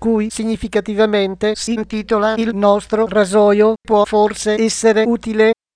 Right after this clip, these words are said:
Invero, nel pensiero di Einstein, il nome di Dio suppone semplicemente per l'intera e la configurazione intrinseca del reale,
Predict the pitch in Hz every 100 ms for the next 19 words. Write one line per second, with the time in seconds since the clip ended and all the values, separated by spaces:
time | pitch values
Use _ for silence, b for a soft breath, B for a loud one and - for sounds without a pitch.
0 | - 220 214 214 214 208 220 - 208 214
1 | 214 202 - 220 208 214 202 226 220 226
2 | 220 - 202 208 208 - 226 202 208 208
3 | 208 226 202 165 208 214 220 226 226 220
4 | 214 208 202 208 - 220 190 220 220 214
5 | 214 202 190 214 220 208 202 220 226 185
6 | 208 196 208 214 233 208 208 214 - 214
7 | 208 208 202 214 208 196 196 214 226 214
8 | 214 208 - 214 220 220 202 208 208 196
9 | 196 202